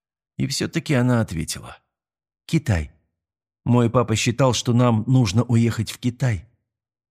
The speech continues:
Туда бы я и отправилась, и китайский бы выучила. Папа сказал, что рядом с Шанхаем есть плавучие города.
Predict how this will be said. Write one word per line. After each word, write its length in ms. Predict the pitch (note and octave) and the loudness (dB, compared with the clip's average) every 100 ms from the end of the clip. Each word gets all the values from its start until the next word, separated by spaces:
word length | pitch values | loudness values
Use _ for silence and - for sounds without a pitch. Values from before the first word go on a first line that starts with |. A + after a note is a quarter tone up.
| _ | _
Туда 240 | - C#3+ D#3 | -2 2 4
бы 100 | C#3+ | 6
я 160 | D3 | 6
и 80 | C#3+ | 6
отправилась, 680 | C#3 - D3+ D#3+ G#2 E2+ - | 4 2 2 4 2 0 0
и 100 | F2+ | -2
китайский 580 | - G#2 C#3 B2+ - F2+ | 0 0 0 0 -2 -2
бы 160 | D#2 | -2
выучила. 560 | D2+ D#2+ D#2 - E2 E2 - _ _ _ - | -4 -6 -6 -6 -8 -10 -14 _ _ _ -4
Папа 260 | C#3 C3+ | -2 0
сказал, 540 | A2+ - A#2+ G#2 C#3 B2+ | -2 0 0 2 2 2
что 240 | - B2+ | 2 2
рядом 400 | B2+ C3 A2 A2 | 4 4 4 2
с 40 | |
Шанхаем 600 | - A#2+ A2 - C3 A#2+ | 2 0 0 2 2 4
есть 340 | A2 A#2+ A2+ - | 2 2 0 -2
плавучие 560 | B2 A#2+ B2 - A#2+ | 0 2 2 2 0
города. 640 | G2+ G#2+ A#2 A#2+ C#3 A2+ | 2 2 2 2 0 -2